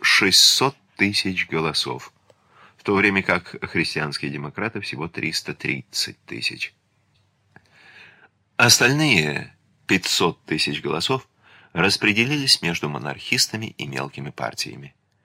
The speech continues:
Рим был в панике. Необходимо было что-то предпринять, иначе Сицилия, эта самая отсталая часть страны, на предстоящих общенациональных выборах будет сильно способствовать превращению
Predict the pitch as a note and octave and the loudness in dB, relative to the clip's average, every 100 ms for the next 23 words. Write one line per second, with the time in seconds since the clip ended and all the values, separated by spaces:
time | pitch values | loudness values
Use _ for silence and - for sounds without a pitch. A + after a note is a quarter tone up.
0 | _ - - - G2 D3+ E3+ C#3 A#2+ B2 | _ -20 -12 0 4 4 2 0 -2 -4
1 | - D#2+ D2+ C#2+ - - - _ - _ | -4 0 0 0 -10 -14 -16 _ -20 _
2 | - - - - G2 G2+ A2+ A2 G#2+ G#2 | -20 -20 -16 0 2 2 2 0 0 0
3 | G2+ - G2 G2 - - F#2 - - F2+ | 0 -2 -2 -4 -6 -2 -2 -2 -6 -2
4 | F2+ A2 G#2+ - - - E2 D2+ D2 C#2+ | 2 2 0 -2 -4 -6 -8 -6 -4 -4
5 | - D2+ - A#2+ D2 - - _ _ _ | -6 -4 -2 -2 -6 -8 -14 _ _ _
6 | _ _ _ - F#2 E2+ - - - C#3+ | _ _ _ -4 -2 -2 -2 -4 -2 -2
7 | A2 D#2+ - D#2+ - - C#2+ C#2+ - - | -2 -6 -6 -2 -2 -2 -6 -4 -4 0
8 | - - G2+ B2+ F2 C#2 - - D2 E2 | -2 -2 -4 -4 -6 -8 -6 0 2 2
9 | D#2 - E2 E2+ - D2+ D2 D2+ C#2+ D#2 | 0 -4 -4 -2 -4 -6 -8 -6 -6 -8
10 | - D3 G#2+ - - - - - - G2 | -10 -8 -8 -10 -12 -20 -20 -20 -6 -2
11 | G#2 - - D#3 C#3 C3 - A2+ G#2 - | 2 6 6 4 2 2 2 2 0 -2
12 | - G2 - D#2+ D#2+ D#2+ - E2 D#2+ D#2 | -2 -4 -4 -4 -2 2 2 2 0 -2
13 | D#2 | -4